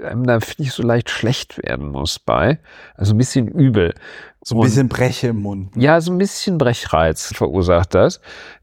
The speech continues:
Speaker 1: Und das ist der Umstand, wie die vermeintliche Notwendigkeit unter anderem begründet wird.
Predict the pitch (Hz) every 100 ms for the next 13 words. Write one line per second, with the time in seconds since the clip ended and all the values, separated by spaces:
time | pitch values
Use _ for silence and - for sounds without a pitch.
0 | _ - 120 113 - 101 127 - 147 160
1 | - - - - 104 123 151 - - 135
2 | 123 120 127 170 170 165 - - 95 98
3 | 127 147 110 107 101 98 104 107 107 -
4 | 113 - 147 151 110 117 120 110 110 101
5 | - _ - 107 104 127 190 98 76 -
6 | 73 95 175